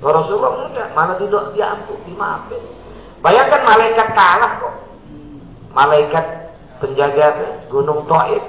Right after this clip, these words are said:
kalah. Ya, sama Rasulullah dalam hal, ya, rahmatnya. Malaikat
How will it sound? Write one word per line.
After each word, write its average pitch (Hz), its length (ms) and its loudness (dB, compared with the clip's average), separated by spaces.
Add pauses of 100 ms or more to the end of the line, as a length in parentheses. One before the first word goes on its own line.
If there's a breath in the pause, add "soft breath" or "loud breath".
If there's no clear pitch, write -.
kalah. 202 800 -4 (1040)
Ya, - 160 -14 (320)
sama 123 240 -8
Rasulullah 139 540 -6
dalam 135 260 -4
hal, 131 180 -8 (1040)
ya, - 240 -10 (400)
rahmatnya. - 720 -8 (1040)
Malaikat 117 420 -4